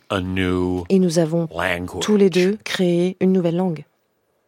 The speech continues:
Speaker 1: I micromanage my books
Speaker 2: Je
Speaker 1: and the language in them
Speaker 2: gère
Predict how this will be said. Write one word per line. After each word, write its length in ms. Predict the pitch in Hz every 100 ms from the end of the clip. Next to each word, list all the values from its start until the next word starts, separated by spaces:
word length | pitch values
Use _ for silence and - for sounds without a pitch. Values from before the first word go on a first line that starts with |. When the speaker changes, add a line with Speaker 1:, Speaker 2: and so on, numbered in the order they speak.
| _ _ _ - 98
Speaker 1:
I 200 | 98 104
micromanage 1500 | 98 107 131 - - 120 120 104 104 101 107 98 107 - 101
my 280 | 92 87
books 840 | 82 101 82 90 _ - - - - - -
Speaker 2:
Je 200 | 185 160
Speaker 1:
and 60 | 196
the 260 | 185 170 98
language 840 | 101 110 107 98 101 92 - - 156
in 240 | 190 175
them 60 | 110
Speaker 2:
gère 600 | 165 180 190 196 -